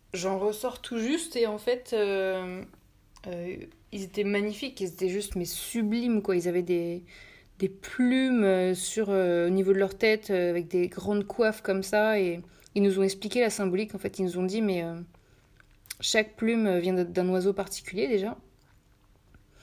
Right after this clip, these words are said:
Et en fait, euh, à partir du moment où ils ont une coiffe comme ça sur leur tête, ça veut dire qu'ils ont fait quelque chose pour leur peuple.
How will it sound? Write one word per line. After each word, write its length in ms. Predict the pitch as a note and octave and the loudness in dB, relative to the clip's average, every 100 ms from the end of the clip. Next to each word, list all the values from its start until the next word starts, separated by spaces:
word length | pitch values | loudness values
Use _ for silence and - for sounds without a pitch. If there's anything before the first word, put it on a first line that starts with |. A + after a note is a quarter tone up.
| - - - - - - - | -20 -18 -18 -18 -12 -12 4
Et 120 | G3 | 6
en 140 | F3+ F3+ | 6 2
fait, 340 | A#3 A#3 A#3 | 2 0 2
euh, 600 | G3 F3+ F3 E3+ E3+ E3+ - | 2 4 4 4 2 -2 0
à 100 | F#3+ | 0
partir 280 | G#3+ - | 0 0
du 60 | A3+ | 2
moment 140 | A#3+ | 4
où 40 | A3+ | 4
ils 120 | G3 | 4
ont 40 | |
une 140 | F#3 F3+ | 2 -2
coiffe 260 | - A#3 | -2 -4
comme 200 | - F#3+ | -2 -4
ça 100 | F#3+ | -2
sur 100 | G3+ | -2
leur 160 | G3 F3+ | -2 -2
tête, 220 | A#3 A3 | -4 -6
ça 100 | - | -2
veut 80 | F3+ | -2
dire 200 | F3+ G#3+ | 0 -4
qu'ils 180 | - F#3+ | -4 -2
ont 80 | F#3 | -2
fait 240 | - B3 | -2 -2
quelque 320 | A3+ G3+ G3+ | 0 0 0
chose 320 | G3 A3 A3+ | 0 0 0
pour 220 | A3+ - F3+ | -4 -2 -2
leur 160 | F3 | -2
peuple. 420 | - F3 F3+ - | -2 -4 -4 -16